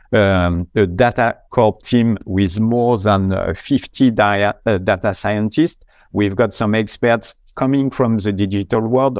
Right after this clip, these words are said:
online, and different other activity,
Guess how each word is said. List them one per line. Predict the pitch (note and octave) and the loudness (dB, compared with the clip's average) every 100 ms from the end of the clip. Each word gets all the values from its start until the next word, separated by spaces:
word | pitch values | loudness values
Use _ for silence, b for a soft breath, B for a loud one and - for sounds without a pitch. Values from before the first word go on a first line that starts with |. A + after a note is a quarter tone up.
| - | -4
online, | G#2+ A2 A2+ A2+ A2+ G#2+ - _ _ _ _ _ - | -2 0 0 0 0 -2 -8 _ _ _ _ _ -8
and | G2+ F#2+ | -4 -2
different | A2 G#2 A#2 G#2 - | -2 -2 0 -2 -2
other | G#2+ G2+ A2 G#2 - | 0 0 2 0 0
activity, | F#2+ - G#2 G2 F#2+ C3+ D3 | -6 -6 -4 -4 0 0 -2